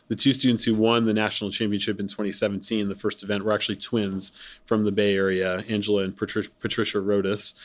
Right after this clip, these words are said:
And then, uh, Davion Smith, who was Calvin's student, finished in second place with a student from Flint, Michigan. And so, um,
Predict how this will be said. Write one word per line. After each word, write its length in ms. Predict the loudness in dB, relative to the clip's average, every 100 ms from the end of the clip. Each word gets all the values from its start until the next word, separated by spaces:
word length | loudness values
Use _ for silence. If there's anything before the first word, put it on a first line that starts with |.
| -20 -18 -2
And 220 | 2 4
then, 460 | 4 4 2 0 0
uh, 220 | 0 0 -2 -10 -12
Davion 520 | 2 4 6 4 2 0
Smith, 380 | 2 2 2
who 80 | 0
was 120 | -4
Calvin's 420 | 0 0 0 -2 -2
student, 420 | -2 -2 -4 -6
finished 260 | -8 -6 -6
in 60 |
second 320 | -2 -2 -2
place 320 | -4 -4 -2 -2
with 140 | -4
a 40 |
student 300 | -4 -4 -4
from 160 | -6 -10
Flint, 320 | -6 -6 -4
Michigan. 400 | -8 -8 -8 -12
And 100 | -10
so, 300 | 2 2 2 -2 -14 -18 -10 -2
um, 460 | 0 0 -2 -6